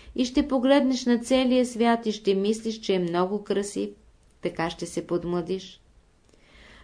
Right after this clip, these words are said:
Но ти ще кажеш, че действителният свят не е такъв. Оставете вашия действителен свят, той е театър. В театъра нещата не са действителни, а в действителния свят всичко е красиво.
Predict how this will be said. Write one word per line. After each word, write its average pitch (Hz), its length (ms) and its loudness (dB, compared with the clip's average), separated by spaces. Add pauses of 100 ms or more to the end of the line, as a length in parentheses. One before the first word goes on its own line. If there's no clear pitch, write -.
Но 233 120 2
ти 311 140 4
ще 277 240 0
кажеш, 277 400 4
че - 180 2
действителният 226 840 2
свят 254 400 0
не 254 180 2
е 247 100 -2
такъв. 170 520 -4 (340)
Оставете 254 560 2
вашия 170 420 0
действителен 170 680 -2
свят, 190 300 -2 (100)
той 180 140 4
е 175 80 0
театър. 190 560 0 (720)
В - 140 -20
театъра 240 600 4
нещата 214 640 2
не 185 140 0
са 180 160 -2
действителни, 165 960 -4 (440)
а 165 160 -2
в 151 40 -12
действителния 226 880 0
свят 165 400 -2 (600)
всичко - 720 -4
е 190 80 2
красиво. 156 760 -4